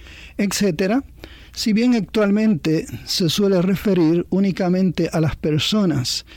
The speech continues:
que tienen una muerte no violenta, y es utilizada por los sociólogos para medir el grado de desarrollo de un país, pero los datos pueden ser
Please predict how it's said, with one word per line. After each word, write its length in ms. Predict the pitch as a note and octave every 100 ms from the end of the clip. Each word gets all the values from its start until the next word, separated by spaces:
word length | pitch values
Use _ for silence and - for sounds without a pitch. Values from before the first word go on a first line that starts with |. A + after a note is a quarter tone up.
| - - -
que 120 | F3+
tienen 300 | D#3 G3 F#3+
una 220 | F#3+ F#3
muerte 480 | F3+ F#3 F3 D3+ E3 F#3
no 480 | E3+ F3+ F#3 F#3+ - -
violenta, 880 | E3 E3 D3+ E3+ E3 B2 - - - - - - - - - - -
y 120 | F#3+
es 140 | F#3 -
utilizada 840 | B3 A#3 A3 - A3+ G#3 F3+ F3 -
por 140 | - E3+
los 140 | E3+
sociólogos 880 | G3+ E3+ G#3+ G3 C#3+ B2 A#2+ - - - - - -
para 220 | F3 E3
medir 440 | F#3 F#3+ A3 G#3 F#3+
el 140 | F3+
grado 440 | F3+ G3 G3+ F#3
de 140 | E3 D#3+
desarrollo 760 | D3+ - E3 C#3+ F#3 F#3+ E3
de 120 | D3+
un 140 | E3+ G3
país, 640 | G#3+ F#3 C#3 - - - - - - - - -
pero 220 | - A3 G#3+
los 120 | G3
datos 400 | G3 F#3+ G#3 -
pueden 340 | F3 F3 F3
ser 420 | - F#3 E3+ D#3+